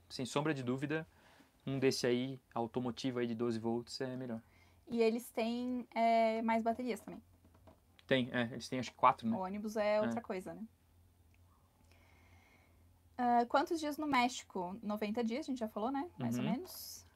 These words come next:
Speaker 2: Quais projetos? Projetos do canal também. <laughs>
Speaker 1: Muitas
Speaker 2: Todos
Speaker 1: coisas.
Speaker 2: projetos de trabalho.
Speaker 1: É.
Speaker 2: Né? Então, aos poucos a gente vai compartilhando e tal, mas tem, é, a gente sabe que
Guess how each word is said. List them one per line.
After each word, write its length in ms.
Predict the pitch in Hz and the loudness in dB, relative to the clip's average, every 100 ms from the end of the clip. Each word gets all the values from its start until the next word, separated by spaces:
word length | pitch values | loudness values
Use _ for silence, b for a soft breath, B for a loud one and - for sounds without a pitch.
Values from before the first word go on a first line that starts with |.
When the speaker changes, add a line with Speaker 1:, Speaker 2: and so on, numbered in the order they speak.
| _ | _
Speaker 2:
Quais 240 | 285 320 | 2 2
projetos? 580 | - 392 311 285 - 233 | 2 -2 6 6 6 -2
Projetos 380 | - 233 226 - | -6 0 0 -2
do 80 | - | -8
canal 420 | 262 220 262 247 | -2 2 2 0
também. 560 | - 247 294 233 254 226 - | -2 -6 -2 -2 -2 -4 -4
<laughs> 320 | 240 - 233 - _ _ b b - | -6 -2 -4 -6 _ _ b b -4
Speaker 1:
Muitas 220 | 262 233 175 | 4 6 8
Speaker 2:
Todos 0 | |
Speaker 1:
coisas. 560 | 143 113 104 - - | 8 6 2 -4 -4
Speaker 2:
projetos 340 | - 254 233 226 | -2 4 4 4
de 100 | 285 | 0
trabalho. 500 | 302 294 190 165 220 - | 2 6 6 4 -6 0
Speaker 1:
É. 240 | 131 110 - - - _ - - - | 4 4 2 -12 -20 _ -20 -20 -16
Speaker 2:
Né? 120 | 240 233 - _ _ | -14 -12 -16 _ _
Então, 340 | 180 185 196 | -2 -2 -2
aos 200 | - 220 | -2 -2
poucos 220 | - 220 262 | -4 -4 -4
a 20 | |
gente 160 | 254 | 2
vai 260 | 240 220 226 - _ _ | 8 8 6 -4 _ _
compartilhando 720 | 226 220 214 - 196 185 247 | 0 2 0 -2 -2 0 0
e 40 | 240 | -2
tal, 220 | 214 202 | -2 0
mas 180 | 233 240 | 0 -2
tem, 300 | 233 220 226 - B B B B - | -2 -2 -2 -8 B B B B -8
é, 420 | - 190 185 175 - - | -4 -2 -2 -2 -4 -2
a 80 | |
gente 220 | 220 220 - | 0 0 6
sabe 240 | - 233 | 6 6
que 340 | - 247 226 | -2 -2 -2